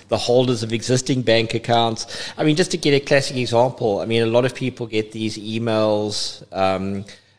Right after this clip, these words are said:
uh, "Do you wanna work from home? You know, do you, do you want to, uh, earn, you know, easy money doing admin work?"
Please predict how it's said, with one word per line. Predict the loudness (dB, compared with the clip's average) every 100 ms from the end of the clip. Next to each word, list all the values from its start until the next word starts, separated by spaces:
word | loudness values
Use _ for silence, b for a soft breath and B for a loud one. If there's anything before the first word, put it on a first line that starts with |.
| B
uh, | 0 4 4
"Do | 2
you | 2
wanna | 4 4
work | 6 4 2
from | 0 0
home? | 4 6 6 6 4 4
You | 0
know, | 0 2 2 0
do | -2 -2
you, | -2 0
do | 0
you | 2
want | 4
to, | 6 6 6 2
uh, | -2 -2 -4 2
earn, | 6 6 6 0 -6 -8
you | -2
know, | 0
easy | 2 0 0 0
money | 2 2 0 0 -4 B B
doing | 0 0
admin | 2 0 0 0
work?" | 2 2 0